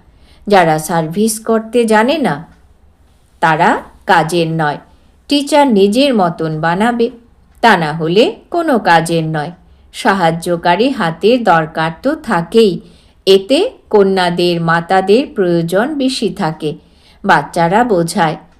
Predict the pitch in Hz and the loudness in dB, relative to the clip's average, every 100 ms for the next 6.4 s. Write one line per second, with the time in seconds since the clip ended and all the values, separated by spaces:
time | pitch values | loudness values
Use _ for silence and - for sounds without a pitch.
0 | _ 190 156 156 165 180 175 226 294 - | _ 0 0 2 -6 -4 0 0 -2 -2
1 | 190 190 196 165 190 - _ _ 190 160 | -2 0 0 0 -4 -18 _ _ 0 0
2 | 156 - 165 175 254 - - _ - _ | 0 -2 0 2 0 -2 -14 _ -20 _
3 | 180 190 262 302 285 254 254 262 254 254 | -2 -2 0 -2 2 4 4 2 0 0
4 | 254 240 240 240 220 220 - _ _ 170 | 0 0 0 0 0 0 -6 _ _ 2
5 | 170 190 294 285 190 151 - _ - 208 | 2 2 -2 0 0 0 -6 _ -4 -2
6 | 175 180 170 | -2 2 2